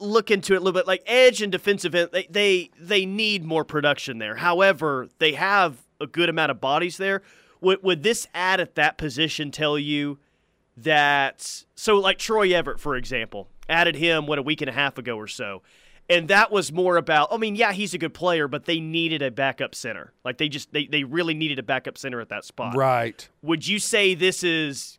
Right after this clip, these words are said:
Speaker 1: 'cause they have to have depth there, or he's six-foot-six, two fifty-five, and maybe showed some nice things last year, and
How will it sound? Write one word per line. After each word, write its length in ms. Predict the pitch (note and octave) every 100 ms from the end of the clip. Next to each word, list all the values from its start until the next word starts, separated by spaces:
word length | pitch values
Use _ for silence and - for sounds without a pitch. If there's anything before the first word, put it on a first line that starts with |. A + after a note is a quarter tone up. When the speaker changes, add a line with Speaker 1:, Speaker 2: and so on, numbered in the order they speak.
| -
Speaker 1:
'cause 180 | D3+ C3
they 120 | C3+
have 260 | D3+ D3+
to 80 | D3+
have 340 | C3 C3+ A2 G2
depth 280 | D3+ G#3
there, 360 | - B3 B3+ B3+ _ _ _ _ -
or 260 | F3 E3+
he's 140 | D3+ -
six-foot-six, 760 | G3 F#3 - E3 - F3+ -
two 140 | -
fifty-five, 640 | E3 D#3+ C#3+ - D3+ C#3 B2+
and 80 | C3+
maybe 220 | C3+ C3+
showed 260 | - C#3
some 140 | - B2
nice 240 | B2+ B2
things 260 | D3+ C#3 -
last 320 | C3+ C3+ -
year, 300 | C#3+ C3+ B2+
and 180 | A2